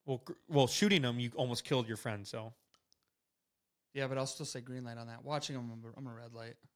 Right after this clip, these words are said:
Speaker 2: I'm watching 'em.
Speaker 1: Um, I am very much red light on all fronts of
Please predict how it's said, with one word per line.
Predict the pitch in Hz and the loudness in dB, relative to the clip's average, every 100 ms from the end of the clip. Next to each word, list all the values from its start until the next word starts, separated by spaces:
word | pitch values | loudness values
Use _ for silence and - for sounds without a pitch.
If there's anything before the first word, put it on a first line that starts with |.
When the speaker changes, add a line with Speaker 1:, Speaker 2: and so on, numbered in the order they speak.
| _ - 139 | _ -20 -20
Speaker 2:
I'm | 135 | -16
watching | 135 - 131 | -14 -12 -14
'em. | 135 _ _ _ - 160 | -14 _ _ _ 2 6
Speaker 1:
Um, | 165 170 160 151 - | 8 8 6 4 0
I | 139 156 | 4 6
am | 160 147 127 113 | 6 4 0 -4
very | 117 131 131 139 | -4 2 4 4
much | 135 123 120 - - - _ _ _ _ - | 4 4 4 0 -10 -10 _ _ _ _ -6
red | 127 120 120 | 2 2 2
light | 120 117 | 0 0
on | 113 - | -4 -6
all | 123 | -8
fronts | 120 - 135 | -8 -12 -12
of | - | -12